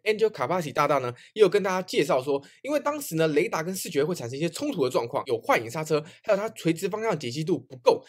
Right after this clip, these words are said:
这些问题呢，导致他们放弃了雷达。可是呢，老马之前也说过，当时放弃雷达还有一个原因，就是因为现阶段的雷达呢，解析度不够高，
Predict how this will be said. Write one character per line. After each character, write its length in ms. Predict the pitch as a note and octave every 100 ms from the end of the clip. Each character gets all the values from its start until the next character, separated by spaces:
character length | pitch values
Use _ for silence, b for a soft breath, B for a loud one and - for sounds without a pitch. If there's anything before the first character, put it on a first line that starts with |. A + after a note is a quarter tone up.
| B
这 100 | -
些 80 | C#4
问 200 | D4+ E4
题 100 | E3+
呢， 220 | C3+ C#3 D#3 - -
导 100 | C3+
致 100 | A3
他 60 |
们 120 | G#3+ F3
放 180 | - F3+
弃 160 | - F#3
了 80 | A#2+
雷 160 | G#2+
达。 220 | B2 - -
可 140 | F#3
是 100 | B3+
呢， 200 | E4+ B3 -
老 140 | F3
马 160 | C4+ D#3+
之 160 | G#3+
前 140 | A3+ E3+
也 80 | A#2
说 160 | C3+
过， 220 | D3+ C#3+ B2 _
当 180 | C#4+ D#4+
时 260 | - D3+ D#3
放 200 | C4 G3
弃 100 | F#3
雷 140 | C3+
达 160 | C3 C3
还 180 | -
有 80 | A#3
一 60 | E3
个 100 | C3+
原 220 | B2 C3
因， 100 | E3+
就 80 | F3+
是 140 | D#3
因 100 | F3+
为 160 | F#3+ B2+
现 240 | - D4
阶 120 | G3+ A3
段 360 | A3+ D#3 C#3+
的 100 | C#3
雷 340 | B2+ B2 C3 D#3
达 280 | B2+ C3 C3
呢， 180 | C#3 C#3+
解 100 | C3
析 80 |
度 80 | D3+
不 120 | D#3
够 100 | D#3+ D#3+
高， 320 | F3 E3